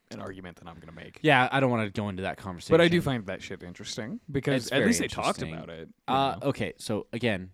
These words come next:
Speaker 2: back to my opinion on Elvis. Uh, they didn't really focus that much on Elvis. Like, it's like the, <laughs> the, like,
Speaker 1: Wow.
Speaker 2: ironically, ironically,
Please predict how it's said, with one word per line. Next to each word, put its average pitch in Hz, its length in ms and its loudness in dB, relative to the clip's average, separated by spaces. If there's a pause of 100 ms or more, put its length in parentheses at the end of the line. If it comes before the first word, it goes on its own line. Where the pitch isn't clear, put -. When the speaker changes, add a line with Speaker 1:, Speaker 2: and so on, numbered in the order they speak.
(300)
Speaker 2:
back 107 180 2
to 110 100 -10
my 98 120 -4
opinion 87 360 -8
on 82 120 -8
Elvis. 82 440 -8 (380)
Uh, 98 460 -2 (1200)
they 151 200 4
didn't 175 260 -2
really 160 200 -2
focus 98 440 -6
that 90 140 -6
much 98 220 -8
on 90 120 -8
Elvis. 71 520 -12
Like, 98 280 -6
it's 104 280 -4
like 117 200 -4
the, 117 260 0
<laughs> - 0 -
the, 123 160 2
like, 135 220 -2
Speaker 1:
Wow. 123 80 -2
Speaker 2:
ironically, 120 680 0
ironically, 123 1000 2